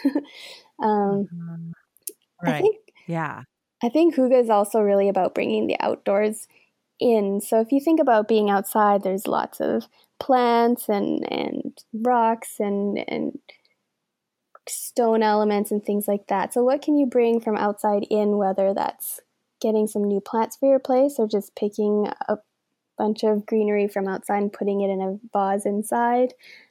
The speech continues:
Speaker 1: Um, if you are into crystals and things like that, you could add those elements around the space. And when you're choosing your furniture, think about woods and things like that.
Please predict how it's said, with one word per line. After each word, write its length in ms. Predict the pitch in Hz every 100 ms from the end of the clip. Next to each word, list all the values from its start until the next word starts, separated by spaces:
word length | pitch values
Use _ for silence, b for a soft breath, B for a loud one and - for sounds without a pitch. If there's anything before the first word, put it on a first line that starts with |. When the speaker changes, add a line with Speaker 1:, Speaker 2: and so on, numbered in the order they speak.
| -
Speaker 1:
Um, 600 | 208 196 196 196 190 196 190 _ _ _ _ _ _ _ _ _ b _ _ _ _ _ -
if 220 | 226 -
you 160 | 220
are 180 | - 202
into 280 | 208 208 226
crystals 460 | 220 220 226 240 233
and 120 | 226
things 200 | 226 220
like 160 | 214 208
that, 240 | 196 233
you 60 | 220
could 180 | 208 202
add 220 | - -
those 280 | 87 - -
elements 520 | - 208 - 202 - 220
around 380 | 226 214 220
the 80 | 220
space. 580 | 226 226 220 220 226 -
And 280 | 202 196 220 _ _ _
when 140 | 233 214
you're 120 | 214
choosing 540 | - 226 214 220 208
your 300 | 202 196 - -
furniture, 640 | 277 285 269 - 254 247
think 180 | 247 202
about 320 | 208 - -
woods 680 | 254 285 277 262 247 226 - - - -
and 540 | 214 208 202 202 208 - _ _ _ _ _ _ _ _
things 200 | 226 214
like 180 | 220 226
that. 260 | 190 180